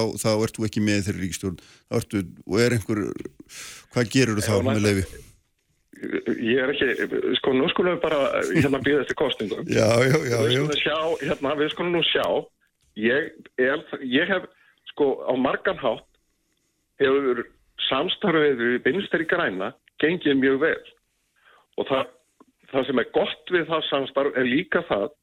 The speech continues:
Speaker 2: að við vitum fyrir hvað við stöndum, hvert við erum að fara og hvaðan við komum. Og það á ekki við um alla íslenska stjórnmálaflokka.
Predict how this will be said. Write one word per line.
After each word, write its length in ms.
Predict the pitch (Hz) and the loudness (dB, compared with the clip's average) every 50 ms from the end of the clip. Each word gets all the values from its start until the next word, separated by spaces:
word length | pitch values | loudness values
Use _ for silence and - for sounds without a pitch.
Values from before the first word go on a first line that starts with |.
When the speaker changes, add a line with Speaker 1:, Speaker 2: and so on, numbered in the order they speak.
| _ _ _ _ _ _ _ _ _ _ - | _ _ _ _ _ _ _ _ _ _ -2
Speaker 2:
að 100 | - 117 | 2 2
við 140 | 131 135 123 | 2 2 2
vitum 540 | 135 160 165 202 220 220 - - - 101 - - _ _ _ _ _ _ _ _ _ _ _ _ _ _ _ _ _ _ _ _ _ _ _ _ _ _ _ _ _ - | 2 2 4 4 2 0 -4 -8 -10 -10 -10 -12 _ _ _ _ _ _ _ _ _ _ _ _ _ _ _ _ _ _ _ _ _ _ _ _ _ _ _ _ _ -2
fyrir 240 | 180 175 170 160 | 0 0 0 0
hvað 180 | - 151 127 120 | 0 0 -2 -2
við 120 | 101 - | -2 -4
stöndum, 500 | - - 139 170 196 - - 180 180 196 190 _ _ | -2 -2 -2 -2 -2 -6 -8 -8 -8 -8 -8 _ _
hvert 280 | - - 156 160 160 - | -4 -4 -4 -2 -2 0
við 120 | 170 156 | 0 2
erum 160 | 147 139 131 117 | 2 0 -2 -4
að 60 | - | -4
fara 260 | 156 156 156 151 147 | -4 -2 -2 0 -2
og 100 | 135 - | -2 -4
hvaðan 360 | - 175 151 143 135 131 127 | -4 -2 -2 -2 0 -2 -2
við 100 | 120 - | -4 -4
komum. 300 | - - - 82 80 - _ _ _ _ _ _ _ _ _ _ _ _ _ _ _ _ _ _ - | -4 -4 -4 -4 -4 -8 _ _ _ _ _ _ _ _ _ _ _ _ _ _ _ _ _ _ -8
Og 100 | - - | -6 -2
það 280 | - 143 156 165 180 170 | 0 0 2 2 2 0
á 120 | 135 156 180 190 | 0 2 2 2
ekki 260 | 175 156 - - 143 | 2 0 0 0 0
við 220 | 156 175 175 160 | 2 2 2 2
um 100 | 147 135 | 0 0
alla 300 | 139 - - - 135 135 120 | -2 -2 -2 -2 -2 -2 -2
íslenska 480 | - 139 147 143 - 139 123 - - 120 | -2 -6 -6 -4 -4 -4 -2 -2 -2 -2
stjórnmálaflokka. 800 | - - 147 151 - - 117 98 90 - - - - - - | 0 0 0 0 0 -2 -4 -4 -4 -4 -4 -6 -6 -8 -14